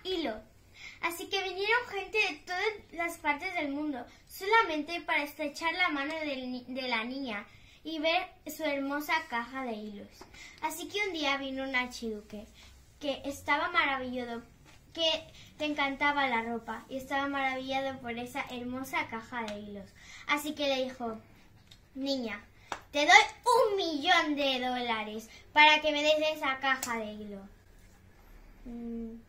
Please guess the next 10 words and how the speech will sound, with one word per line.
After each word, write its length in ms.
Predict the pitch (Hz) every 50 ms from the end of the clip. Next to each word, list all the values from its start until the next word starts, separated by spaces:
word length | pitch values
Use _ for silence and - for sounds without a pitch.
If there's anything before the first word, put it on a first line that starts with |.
| - - - - - -
no, 360 | 277 294 294 269 262 262 - - -
no 240 | 277 294 302 294
lo 100 | 294 302 277
acepto". 600 | - - - - 233 233 - - - 214 208 220 - - - - - - - - - - - - - - - - - - - - - - - - - - - - - - - -
"Pues 320 | 381 381 370 359 359 359
te 80 | - 349
doy 480 | 311 311 330 381 415 466 453 - - - - - - -
tres 580 | - 508 494 508 494 494 480 466 - - 392 392
millones". 840 | 392 359 311 285 320 339 349 339 330 285 220 208 208 - - - - - - - - - - - - - - - - - - - - -
"Mm, 400 | 269 247 240 240 233 233 233